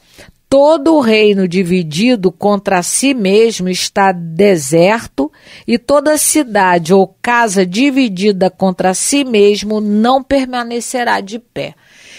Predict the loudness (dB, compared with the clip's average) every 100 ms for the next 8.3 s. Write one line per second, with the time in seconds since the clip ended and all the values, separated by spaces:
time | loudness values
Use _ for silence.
0 | -16 -12 -10 -4 -2 -2 -6 -14 -20 -20
1 | _ _ -14 -4 -4 0 4 4 0 -4
2 | -2 0 -2 -2 -2 -4 -8 _ -2 -2
3 | 0 0 0 -6 -12 -10 -2 -2 2 0
4 | 0 -4 -4 0 2 2 0 -2 -2 0
5 | 2 2 0 0 0 2 0 0 -4 -6
6 | -6 -6 -4 -2 -2 -2 0 0 -2 -4
7 | -10 -10 _ -20 -20 -20 -8 -4 -4 -4
8 | 0 0